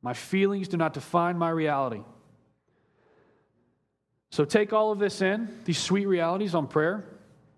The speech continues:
and go be heard by and hear from your Lord. Isaiah forty-six, verses nine through ten. You don't have to turn there, but listen closely. "Remember the things of old.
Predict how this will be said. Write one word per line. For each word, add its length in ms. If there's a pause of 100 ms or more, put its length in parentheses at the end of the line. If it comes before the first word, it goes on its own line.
(1040)
and 180
go 180
be 200
heard 340
by 220
and 200
hear 240
from 280
your 120
Lord. 360 (2000)
Isaiah 300
forty-six, 680
verses 340
nine 260
through 120
ten. 260
You 80
don't 140
have 120
to 80
turn 220
there, 120
but 160
listen 420
closely. 640 (960)
"Remember 360
the 120
things 340
of 140
old. 320